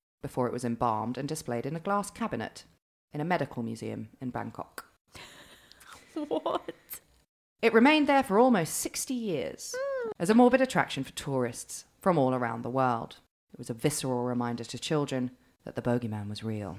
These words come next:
Speaker 1: and if they didn't do their homework or go to bed on time, Sequoia would unembalm himself and come and eat them.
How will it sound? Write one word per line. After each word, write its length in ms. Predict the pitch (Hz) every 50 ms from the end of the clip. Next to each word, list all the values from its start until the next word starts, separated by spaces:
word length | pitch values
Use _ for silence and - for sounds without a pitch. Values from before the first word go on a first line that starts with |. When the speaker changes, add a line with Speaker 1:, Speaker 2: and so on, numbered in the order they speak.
| - _ _ -
Speaker 1:
and 100 | - 117
if 80 | 113 -
they 100 | 110 107
didn't 180 | - 104 104
do 100 | - 101
their 100 | 104 110 110
homework 520 | 123 143 151 147 139 135 147 - - - _ _ _ _ _ -
or 80 | 113 -
go 120 | 131 131
to 100 | - -
bed 160 | - 147 -
on 120 | 110 113 -
time, 280 | - - - - - _ _ _ _ _ _ _ _ _ _ _ _ -
Sequoia 460 | - - 123 117 - - 110 107 107
would 120 | 110 107 -
unembalm 440 | - 117 120 120 120 113 104 104 107
himself 440 | 104 98 - - - - - - - - - _ _ _ _
and 140 | - - -
come 160 | - - -
and 100 | - - -
eat 160 | - - -
them. 200 | - - -